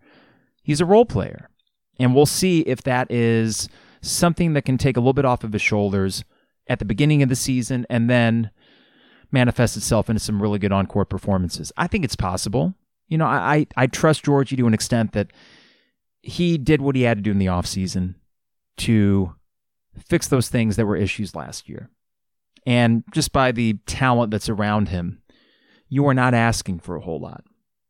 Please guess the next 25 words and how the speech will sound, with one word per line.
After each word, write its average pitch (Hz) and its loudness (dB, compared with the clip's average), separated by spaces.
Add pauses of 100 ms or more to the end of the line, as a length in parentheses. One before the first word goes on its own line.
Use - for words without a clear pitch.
(460)
So - 0
what 175 4
does 165 0
that 139 -2
leave 107 -4
then? - -20 (440)
You 131 -2
know, 131 2
those 165 2
are 185 4
all 160 4
the 151 0
givens. 123 -2 (800)
Those 131 -4
are 143 -4
the 139 0
things 139 0
we 135 2
feel 139 2
good 107 -2
about, 92 -10 (200)
your 120 -4
core. 107 2 (360)
So - -4
let's - 2